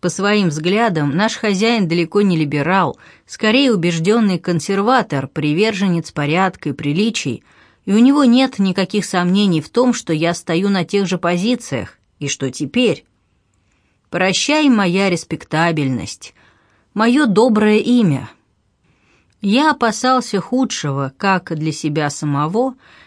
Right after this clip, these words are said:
так и для обитателей Дворницкой. Но ещё сильнее меня тревожило необычное поведение миссис Маланфи.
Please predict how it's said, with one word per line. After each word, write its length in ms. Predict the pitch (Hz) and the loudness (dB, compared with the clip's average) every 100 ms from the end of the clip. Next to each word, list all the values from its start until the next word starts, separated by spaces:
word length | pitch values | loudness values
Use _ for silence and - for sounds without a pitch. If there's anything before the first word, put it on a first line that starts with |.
| _ - | _ -2
так 300 | 311 311 226 | 0 0 -2
и 60 | |
для 420 | 185 202 208 180 - _ | 0 0 0 -2 -6 _
обитателей 800 | 175 160 147 - 240 247 185 151 | -6 -4 -4 -2 -2 -2 -2 -2
Дворницкой. 840 | 139 147 139 135 127 - 135 139 _ _ _ _ _ _ _ | -2 -2 -2 -2 -6 -10 -14 -14 _ _ _ _ _ _ _
Но 280 | 185 185 190 | -2 0 2
ещё 380 | 170 180 - 196 | 0 0 2 0
сильнее 600 | - 170 170 196 220 175 | 0 0 2 2 2 2
меня 280 | 156 170 170 | 2 0 -2
тревожило 800 | 160 170 202 247 226 202 202 190 - _ - | -2 -2 0 0 0 0 0 -4 -12 _ -4
необычное 720 | 170 175 190 254 262 233 214 | 0 0 0 0 0 -2 -2
поведение 720 | - 165 160 165 208 196 180 | 0 0 0 2 2 4 2
миссис 460 | 165 180 - 175 - | 2 0 -2 -4 0
Маланфи. 720 | 208 220 156 131 113 120 104 | 2 2 0 -2 -6 -10 -12